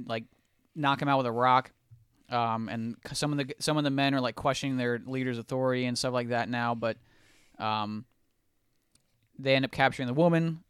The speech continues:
and they're like, "We're gonna kill you unless you take us to where this treasure is, and we're gonna leave Conan here to fucking die on a tree or whatever." For whatever reason, the guy does not kill him. He's like, "I'm not gonna, I'm not gonna split his guts open now. I'm gonna go find this treasure and then kill him with a golden dagger." And they're like,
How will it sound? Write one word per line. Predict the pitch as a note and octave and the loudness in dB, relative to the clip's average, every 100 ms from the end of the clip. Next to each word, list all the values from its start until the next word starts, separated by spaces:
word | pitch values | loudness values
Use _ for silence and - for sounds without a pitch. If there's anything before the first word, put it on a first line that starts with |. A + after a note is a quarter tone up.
| - | -6
and | A#2+ A#2+ A#2+ A#2+ | -2 -2 -4 -4
they're | A#2+ | -4
like, | A#2 A#2 | -4 -4
"We're | A#2+ | -4
gonna | A#2 | -6
kill | - D#3 | -2 0
you | C#3+ | 2
unless | C#3 C3 D3 | 0 -2 -4
you | |
take | C3 A#2+ | -4 -4
us | A#2+ | -4
to | A#2 | -4
where | A2 | -6
this | |
treasure | A2 C#3 C3 B2+ B2 | -4 -2 -2 0 0
is, | B2 A#2 | 0 -2
and | A#2 | -8
we're | |
gonna | A#2 A2+ | -8 -8
leave | A#2 | -8
Conan | - A#2 A2+ | -8 -6 -4
here | A2+ G#2+ | -4 -4
to | G#2 G#2 - | -4 -6 -6
fucking | - G2+ G2+ F#2 F2+ | -8 -6 -8 -10 -6
die | G2+ F#2+ | -2 -2
on | F#2+ | -4
a | |
tree | E2+ - F2 | -8 -8 -8
or | C2+ | -8
whatever." | G#1+ G1+ G1+ _ _ _ | -10 -12 -16 _ _ _
For | A#2+ | -6
whatever | A2+ D3 E3+ | 2 2 4
reason, | D#3 D3+ D3 C#3+ - _ _ _ _ - | 2 0 -2 -6 -12 _ _ _ _ -10
the | |
guy | A2+ | -8
does | G#2+ A2 | -6 -6
not | A2 D3 | -6 -6
kill | - D3 | -4 -4
him. | D3 D3+ _ _ _ | -4 -6 _ _ _
He's | C3 | -8
like, | B2 A#2+ - | -8 -6 0
"I'm | D3+ | 0
not | F#3 F3+ | 0 -2
gonna, | F3 D#3 | -2 -2
I'm | D3+ | -2
not | D#3+ D#3+ | 0 0
gonna | D#3+ | 0
split | D#3 - D#3 | -2 -2 -2
his | D3+ | -2
guts | C3 D3 - | 0 0 2
open | D3 C#3 | 0 0
now. | C#3+ D3 B2+ | 0 2 4
I'm | B2 | 2
gonna | C#3+ | 0
go | C#3+ | -2
find | - C#3+ | 0 0
this | B2+ | 0
treasure | - F#3 F3+ D3 | -2 0 2 0
and | B2+ | -4
then | B2+ | -6
kill | - C#3 | -4 -2
him | B2+ | -2
with | B2 | -4
a | A2 | -6
golden | A#2+ C#3+ D#3+ D#3+ | -2 0 0 -2
dagger." | D3+ D3 D3 A#2+ G#2+ | 2 2 2 -2 -6
And | G#2 | -6
they're | A2 | -8
like, | A#2 A2+ A2 | -6 -6 -8